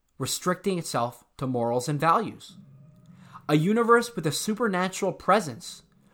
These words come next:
would be a fundamentally and qualitatively different kind of universe than one without. The difference is inescapably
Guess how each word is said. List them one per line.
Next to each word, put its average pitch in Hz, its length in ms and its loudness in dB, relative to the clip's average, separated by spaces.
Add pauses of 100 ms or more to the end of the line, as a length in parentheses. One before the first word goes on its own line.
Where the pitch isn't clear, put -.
would 156 160 0
be 185 140 4
a 170 80 6
fundamentally 190 1200 4
and 147 180 -4
qualitatively 175 960 2
different 151 480 -4
kind 190 300 -2
of 190 100 0
universe 165 600 -2 (520)
than 143 180 2
one 160 180 2
without. - 460 -4 (1120)
The 160 100 2
difference 202 640 2
is 151 180 -2
inescapably 143 1080 -2